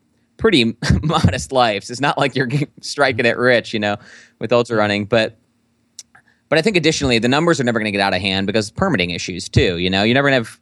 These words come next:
I think the biggest races in the country are J F K and American River, both of which have a thousand people, which is, like, huge for an ultra, but, like, Western states will never grow past four hundred because of their permit stuff, and, like, that's true of a lot of, a lot of races. So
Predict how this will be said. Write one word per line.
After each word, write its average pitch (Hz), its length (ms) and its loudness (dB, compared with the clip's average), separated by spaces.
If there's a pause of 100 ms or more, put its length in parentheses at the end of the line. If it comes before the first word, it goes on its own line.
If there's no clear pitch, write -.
(120)
I 117 40 -4
think 131 120 -2
the 120 80 0
biggest 120 360 0
races 107 380 0
in 104 60 -2
the 95 80 -2
country 110 400 -2
are 90 160 0
J 101 160 2
F 95 160 0
K 95 280 2
and 87 120 0
American 90 320 -2
River, 90 240 0
both 90 180 -2
of 92 60 -2
which 90 100 -4
have 87 100 -2
a - 40 -6
thousand 92 400 -2
people, 85 280 0
which 92 140 -4
is, 90 100 -4
like, 95 120 -4
huge 131 280 2
for 92 120 -4
an 92 80 0
ultra, 107 320 0
but, - 120 -2
like, 92 220 0 (480)
Western 110 260 0
states 98 240 0
will 98 80 0
never 92 160 0
grow 92 220 2
past 90 260 0
four 87 160 -2
hundred 131 360 2
because 113 180 0
of 107 80 -2
their 107 140 2
permit 107 420 0
stuff, 101 380 0
and, 90 120 -2
like, 90 200 -4 (100)
that's 101 160 0
true 104 220 0
of 92 60 2
a 92 40 2
lot 95 180 2
of, 90 200 -2
a - 40 -4
lot 95 200 2
of 90 60 0
races. 95 400 -2
So 101 280 2